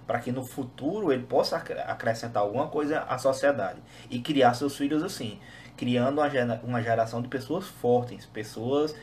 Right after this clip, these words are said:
determinadas, pessoas que saibam ler o mundo, que saibam raciocinar,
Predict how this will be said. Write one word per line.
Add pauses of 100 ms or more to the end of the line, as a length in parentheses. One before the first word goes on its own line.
(140)
determinadas, (320)
pessoas
que
saibam
ler
o
mundo, (120)
que
saibam
raciocinar,